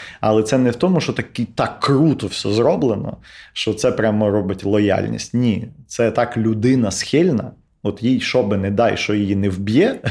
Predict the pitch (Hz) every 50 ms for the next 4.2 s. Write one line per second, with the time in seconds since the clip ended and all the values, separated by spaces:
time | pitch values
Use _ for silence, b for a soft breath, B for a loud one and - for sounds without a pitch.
0 | - - - - - - - - - 113 110 110 - - - 120 123 127 127 113
1 | - 113 110 110 110 107 110 107 110 110 101 101 - 110 98 95 107 110 104 104
2 | 92 98 98 - - 104 101 104 101 107 - - 117 110 104 101 101 - - 117
3 | 113 101 95 92 - 107 - 110 - - - 95 92 - 101 107 107 127 180 247
4 | 277 247 170 127